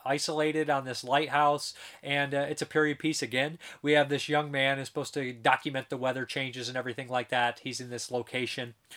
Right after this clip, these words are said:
Um, they drop him off at this location, and right when he gets there, he's supposed to kind of, like, relinquish the other weather guy, but he's not there.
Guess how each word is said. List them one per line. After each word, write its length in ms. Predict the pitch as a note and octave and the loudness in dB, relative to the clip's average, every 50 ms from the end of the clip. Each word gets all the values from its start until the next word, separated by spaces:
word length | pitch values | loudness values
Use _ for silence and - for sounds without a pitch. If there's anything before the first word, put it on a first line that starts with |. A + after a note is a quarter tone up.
| - - - - - | -20 -20 -20 -14 -4
Um, 180 | - A#2+ A#2+ A#2+ | 0 0 0 0
they 140 | B2+ B2+ B2+ | -2 -6 -4
drop 240 | A#2+ C#3 C3 C3 C3 | 4 4 4 6 8
him 40 | |
off 140 | C3 B2+ - | 6 4 4
at 80 | - A#2+ | 4 -8
this 160 | B2+ A2+ - | -10 -6 -4
location, 800 | C3 B2 A#2 - D3 D3+ D3+ C#3+ - - D3 C#3+ C#3 C3+ C3+ C3+ | -4 -4 -4 -2 0 0 0 0 -2 -4 -4 -2 -2 -2 -4 -4
and 180 | B2+ C3 C3 C3 | -6 -8 -4 2
right 160 | C#3+ D3+ D#3 | 4 4 4
when 120 | D3 C#3+ | 4 0
he 40 | C3+ | -2
gets 220 | B2 C#3 C3 - | -2 -4 -4 -2
there, 300 | - C#3+ C3+ C3 C3 B2+ | -2 0 0 0 0 -2
he's 100 | A2+ A#2+ | -4 -6
supposed 300 | A#2 - C#3+ C3 A2+ - | -6 -4 -4 -4 -4 -2
to 240 | C#3+ C3 B2 A#2 A#2 - | -2 0 0 0 0 -2
kind 160 | C3+ B2+ B2 | -4 -2 -2
of, 140 | A#2 A2 A2+ | -2 -2 0
like, 220 | A#2 A#2 A2+ - - | 0 0 0 -2 -6
relinquish 540 | A#2 B2 B2 A#2 B2 B2 A#2+ A#2+ A#2+ - - | -6 -6 -6 -4 -6 -8 -6 -6 -8 -8 -6
the 140 | - B2 B2 | -4 -2 -2
other 260 | A#2+ A#2 A#2+ A#2 A2 - - F3 D#3 - | 0 0 -2 -4 -4 -6 -10 -14 -8 2
weather 260 | C3+ C3+ B2 A#2+ A#2 | 4 4 4 4 2
guy, 220 | A2+ A#2+ A#2 A#2 | 2 4 4 4
but 140 | A#2 A#2 A#2 | 4 0 -4
he's 160 | B2 B2 B2 | -6 -6 -6
not 180 | C3+ A#2+ A2+ - | -4 -6 -6 -6
there. 220 | A2 F#2+ E2 D#2+ | -8 -12 -12 -12